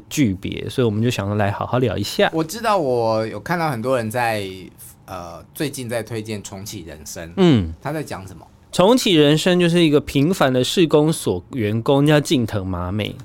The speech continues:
Speaker 1: 那这个，这个饰演的人呢，他叫安藤樱，他是奥-，日本奥斯卡影后。
Speaker 2: 嗯。
Speaker 1: 那这不是重点啊，就是他很会演。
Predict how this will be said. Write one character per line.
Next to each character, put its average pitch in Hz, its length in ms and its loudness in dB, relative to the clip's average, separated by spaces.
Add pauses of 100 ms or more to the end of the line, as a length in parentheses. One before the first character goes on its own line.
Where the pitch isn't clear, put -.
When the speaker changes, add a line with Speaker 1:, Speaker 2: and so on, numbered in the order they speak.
Speaker 1:
那 170 180 2
这 180 160 0
个， 170 140 6 (320)
这 214 160 4
个 160 200 6
饰 202 300 4
演 110 160 4
的 101 80 0
人 95 260 0
呢， 104 140 0
他 127 120 0
叫 147 140 4
安 131 220 2
藤 107 240 -2
樱， 110 140 0
他 131 100 -2
是 139 180 0
奥-， 139 280 4
日 165 160 6
本 113 140 2
奥 135 160 4
斯 131 100 -2
卡 110 180 0
影 90 200 -6
后。 - 260 0 (120)
Speaker 2:
嗯。 139 120 -8
Speaker 1:
那 131 100 2
这 143 120 2
不 135 100 4
是 131 60 2
重 127 180 2
点 92 140 -4
啊， 95 40 -2
就 107 140 0
是 135 80 2
他 135 160 0
很 117 100 -2
会 113 140 2
演。 - 180 -6